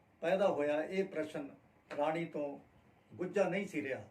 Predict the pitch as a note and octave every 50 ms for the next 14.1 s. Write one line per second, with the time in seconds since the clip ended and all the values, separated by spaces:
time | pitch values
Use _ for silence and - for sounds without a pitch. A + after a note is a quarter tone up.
0 | - - _ _ _ - - - - - _ _ _ _ _ _ _ _ _ _
1 | _ _ _ _ _ _ _ _ _ _ - - C#3+ D3+ D#3+ E3+ F3+ F#3+ G3+ G3
2 | F#3+ G3 G3 F#3+ F#3+ F#3+ G3+ - - - _ _ - D#3+ E3+ E3 E3+ F3 F3 E3+
3 | - G3+ F#3+ - F3 D3 C3 A#2 G#2 - - - _ _ _ _ _ _ _ _
4 | _ _ _ _ _ _ _ - F3 F3 F3 - - F#3+ F3 D3 D3 D#3+ F3+ F#3
5 | F3+ F3+ F3 E3 D#3 D3 D3 D3+ D3 C#3+ C#3+ - - _ _ _ _ _ _ _
6 | _ _ _ _ - - C#3+ C#3+ D#3+ - G3 G#3 G#3+ G#3+ G3+ G3 G#3 G#3 F3 -
7 | F#3 D#3+ C3+ C3 B2+ A#2 G#2 - - - _ _ _ _ _ _ _ - E3 E3
8 | - - F3+ G3 G3 F#3+ E3+ C#3 C3 B2 C3+ D3 D#3 - F3+ F3+ F3 E3+ F#3+ F#3+
9 | F#3 F#3+ F#3 - - _ _ _ _ _ - - E3 D#3+ - F3+ - - - E3
10 | D#3 D3+ D3 - - - - - - C#3+ C#3 C3 G#2+ - - G#2 - _ _ _
11 | _ _ _ _ _ _ _ _ _ _ _ _ _ _ _ _ _ _ - -
12 | E3 D#3+ D3+ G#3 G3 F#3+ F#3+ F#3 E3+ D#3+ D3+ D3+ D3 - G3 G3+ G#3+ A3+ A3 G3+
13 | F#3+ F#3+ - F3+ C#3+ C#3+ D3+ D3+ D3+ - F3 D#3+ - A#2 A2 A#2 A2+ A2 - A2
14 | G#2+